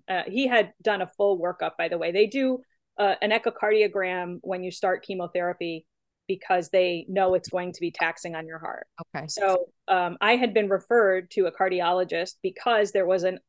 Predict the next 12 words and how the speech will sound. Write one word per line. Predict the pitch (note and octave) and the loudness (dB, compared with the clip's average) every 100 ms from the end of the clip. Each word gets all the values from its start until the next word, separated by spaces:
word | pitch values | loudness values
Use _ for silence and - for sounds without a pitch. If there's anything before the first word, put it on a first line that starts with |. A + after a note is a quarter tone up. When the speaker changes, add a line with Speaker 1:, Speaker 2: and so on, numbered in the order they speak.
| - | -2
Speaker 1:
abnormality | G3 F3+ F#3 F3+ F3 F3+ F3 | -2 0 -4 -2 -2 -2 -4
on | E3+ E3+ | -6 -6
my | E3+ E3 E3 | -8 -8 -8
echocardiogram | E3 - - C#4 A#3 F3 E3+ D#3+ F3 G#3+ _ _ _ _ | -8 -8 0 2 4 2 -2 -4 -8 -12 _ _ _ _
that | G3+ - | 0 0
could | - A3 - - | 4 4 4 -4
potentially | A3 - - G#4 G4+ C4+ A3+ G3+ | -4 -2 4 4 4 6 6 4
be | G#3+ | 0
indicative | G3 G3 A#3+ A#3+ G#3 F3 | -2 0 0 0 -2 -2
of | F3+ F3+ | -2 -2
hypertrophic | G#3+ G3+ G3 G3+ F#3 F#3 - _ _ - | -2 -2 -2 0 0 0 -4 _ _ 0
cardiomyopathy. | G3+ F#3 F3+ E3+ F3 E3+ F3 - - | 2 4 0 -2 -4 -6 -8 -10 -14